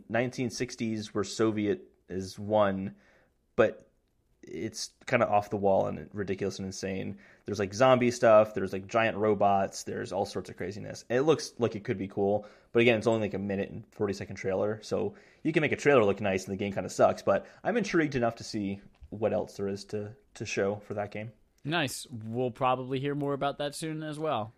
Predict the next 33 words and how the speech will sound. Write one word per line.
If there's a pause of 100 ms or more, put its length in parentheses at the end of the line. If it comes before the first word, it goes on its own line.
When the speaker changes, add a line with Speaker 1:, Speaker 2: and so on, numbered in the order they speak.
(180)
Speaker 2:
I
Speaker 1:
Oh,
yeah,
Speaker 2:
assume.
Speaker 1:
I'm
sure. (1300)
Speaker 2:
Uh,
MapleStory
two
is
in
closed
beta. (300)
Who
the
fuck
knows
what
MapleStory
one
is?
I
don't
know,
but
if
you
Speaker 1:
You
know
Speaker 2:
want
the
Speaker 1:
MapleStory?
Speaker 2:
second,